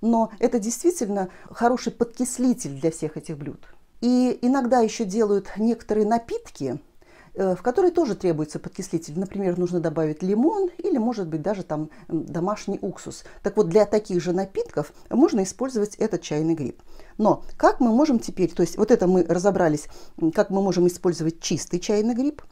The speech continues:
Единственное, что, конечно, его надо сейчас оставить ещё хотя бы на две недели.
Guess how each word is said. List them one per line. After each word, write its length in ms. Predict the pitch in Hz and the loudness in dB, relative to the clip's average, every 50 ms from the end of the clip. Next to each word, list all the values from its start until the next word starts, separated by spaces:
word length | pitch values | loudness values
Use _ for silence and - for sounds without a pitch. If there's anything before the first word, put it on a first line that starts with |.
| - - - - - - - | -20 -20 -20 -20 -18 -8 -2
Единственное, 580 | - 220 208 240 359 480 440 - - 196 196 | -2 0 4 6 4 4 4 2 0 0 0
что, 160 | 185 - - 180 | 0 0 -2 0
конечно, 460 | - 220 233 233 202 170 - - 175 | 4 4 4 4 4 0 2 2 2
его 180 | 196 214 320 | 4 6 6
надо 200 | 285 247 196 180 | 6 6 4 2
сейчас 480 | 175 - 190 - - 180 - - - - - - _ - - _ - - | 0 -2 -4 -2 -2 -2 -2 -4 -10 -18 -20 -20 _ -20 -20 _ -2 0
оставить 720 | - 214 214 - - - - - 349 403 359 269 - - - | 0 2 2 0 -4 0 4 6 6 6 6 4 2 -2 -2
ещё 320 | 202 226 - - - 180 156 | -4 -4 -4 -2 -2 -2 -2
хотя 320 | - 156 151 - 269 285 | -2 -2 -2 0 0 2
бы 100 | 294 269 | 2 2
на 140 | 254 247 220 | 2 2 2
две 160 | 190 190 233 | 2 2 4
недели. 540 | 240 247 247 202 180 202 196 165 143 143 | 4 4 4 2 2 2 2 2 2 0